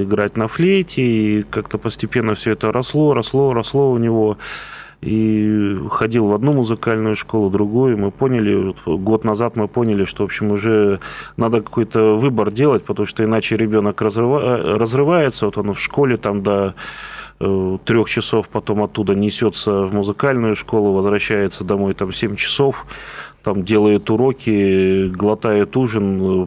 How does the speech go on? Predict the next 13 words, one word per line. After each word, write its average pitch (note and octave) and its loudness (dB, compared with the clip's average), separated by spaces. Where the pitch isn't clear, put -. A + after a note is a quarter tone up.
полчаса G#2+ -2
музицирует, G#2 0
еще G#2 -2
и F#2+ 0
падает F#2+ -2
без F2+ -4
сил. E2+ -4
Ну D3+ 2
и D#3 4
мы C#3 2
ему B2 2
говорим, A#2+ 2
э, G2 2